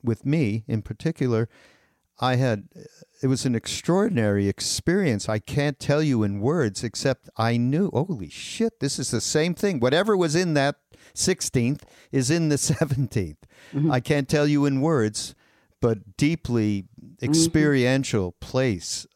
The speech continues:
Speaker 1: of it. I, I was gone for hours after that. Uh, so, uh, you know, all of the, and Ram Dass, you yourself have said in talks, similar experiences. And of course, with Maharaji, we had those m-, uh,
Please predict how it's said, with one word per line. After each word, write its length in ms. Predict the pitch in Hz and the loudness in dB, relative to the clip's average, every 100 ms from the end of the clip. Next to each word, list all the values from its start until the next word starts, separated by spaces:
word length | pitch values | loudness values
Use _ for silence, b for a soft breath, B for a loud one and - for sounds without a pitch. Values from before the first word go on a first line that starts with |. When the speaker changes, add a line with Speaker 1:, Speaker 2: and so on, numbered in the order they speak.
| - | -6
Speaker 1:
of 180 | 110 92 | -4 -4
it. 160 | 87 | -6
I, 200 | 98 117 | -2 -2
I 220 | 107 107 113 | 0 0 0
was 280 | 101 90 - | -2 -4 -6
gone 380 | - 113 104 | -2 0 0
for 260 | 95 104 87 | -4 -8 -6
hours 340 | 104 107 95 90 | -4 -2 -4 -6
after 300 | 82 - 92 | -10 -8 -10
that. 260 | 92 76 | -10 -12
Uh, 160 | 90 98 - b b b b | -8 -8 -8 b b b b
so, 580 | - - 113 107 101 - - - - - | -6 0 2 2 0 -4 -16 -20 -20 -18
uh, 60 | - - - - - - 220 | -16 -14 -16 -20 -20 -20 -20
you 140 | 139 139 | -12 -4
know, 120 | 147 | 0
all 180 | 147 156 | 2 2
of 100 | 135 | 0
the, 160 | 123 139 | 0 0
and 140 | 135 | 2
Ram 200 | 147 147 | 2 2
Dass, 260 | 135 117 - | 2 0 0
you 100 | 131 | 0
yourself 480 | 120 107 - 120 - | 2 0 0 0 0
have 160 | 98 | -4
said 240 | - 113 104 | -2 -2 0
in 160 | 95 | -4
talks, 560 | 92 120 104 92 - - - | -4 -2 0 -2 -6 -12 -10
similar 580 | - 151 147 123 107 | -4 0 2 2 2
experiences. 1080 | 101 - - 131 127 107 98 - 95 90 - b b b b | 0 -4 -2 0 2 0 -2 -4 -6 -6 -12 b b b b
And 140 | 131 | -2
of 100 | 127 | 0
course, 300 | - 147 - | 0 0 0
with 160 | 117 104 | -2 0
Maharaji, 680 | 113 101 107 104 104 104 | 0 0 0 0 -2 -4
we 180 | 95 101 | -2 -2
had 240 | 98 101 101 | 0 -2 -2
those 300 | 92 90 - | -4 -4 -10
m-, 240 | 101 101 - | -14 -14 -14
uh, 200 | - - | -16 -16